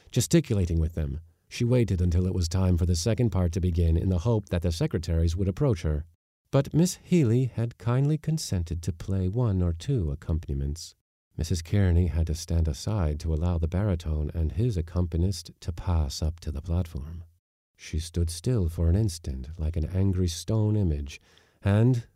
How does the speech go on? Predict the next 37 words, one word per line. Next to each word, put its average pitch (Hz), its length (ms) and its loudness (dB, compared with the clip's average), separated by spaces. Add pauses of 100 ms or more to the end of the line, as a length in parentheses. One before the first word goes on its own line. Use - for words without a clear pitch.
when 90 160 2
the 87 100 2
first 117 340 -2
notes 131 300 0
of 113 80 -4
the 127 100 0
song 113 440 -2
struck - 400 -8
her 117 240 -2
ear, 90 340 0 (480)
she - 160 -2
caught 123 340 0
up 131 200 -2
her 127 100 0
daughter's 117 380 -2
cloak 95 360 0
and 101 160 2
said 120 260 0
to 120 100 -2
her 117 80 0
husband, 98 440 0 (500)
"Get - 180 0
a 117 40 0
cab." - 460 -6 (400)
He 95 120 -2
went 82 180 0
out 80 180 2
at 78 80 -6
once. 80 360 -2 (420)
Missus 82 200 -6
Kearney 80 360 2
wrapped 82 260 -2
the - 80 -2
cloak 85 340 -4
round 82 220 2
her 95 80 0
daughter 82 420 -2